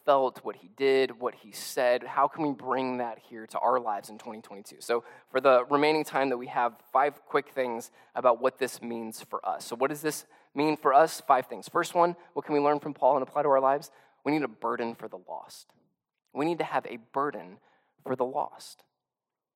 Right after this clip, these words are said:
All throughout Scripture, we, we see God's heart for those that are far from him.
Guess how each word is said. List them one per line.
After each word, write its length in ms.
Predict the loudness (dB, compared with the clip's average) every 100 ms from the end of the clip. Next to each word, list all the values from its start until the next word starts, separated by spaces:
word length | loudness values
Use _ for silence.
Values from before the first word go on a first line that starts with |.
| _ _ _ _ _ _ -2 4
All 140 | 4
throughout 260 | 6 2 2
Scripture, 360 | 0 -2 0
we, 120 | -4 -4
we 160 | -10
see 400 | -10 -10 -8 -8
God's 460 | -4 -2 0 -2 -4
heart 640 | -18 -2 -2 -2 -8 -20 _ _ -10
for 100 | -4
those 300 | -2 -2 -6
that 80 | -12
are 80 |
far 340 | -12 -6 -6 -6
from 140 | -14 -20
him. 240 | -20 -20